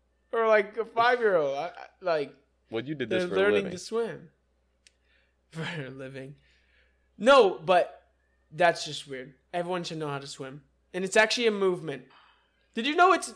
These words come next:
Speaker 1: like, a law in Hawaii? Like, you have to, like, know how to swim?
Speaker 2: I
Speaker 1: Like,
Speaker 2: agree with that. I do think, um,
Speaker 1: like, it's a thing or something. It's, like, by this, this certain age, they have to, like, be able to swim,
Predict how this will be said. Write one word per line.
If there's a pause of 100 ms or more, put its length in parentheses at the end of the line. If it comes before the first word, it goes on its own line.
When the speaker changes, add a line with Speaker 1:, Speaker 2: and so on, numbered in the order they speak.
(100)
Speaker 1:
like,
a
law
in
Hawaii?
Like,
you
have
to,
like,
know
how
to
swim? (300)
Speaker 2:
I
Speaker 1:
Like,
Speaker 2:
agree
with
that.
I
do
think, (400)
um,
Speaker 1:
like,
it's
a
thing
or
something. (220)
It's,
like,
by
this, (100)
this
certain
age,
they
have
to,
like,
be
able
to
swim,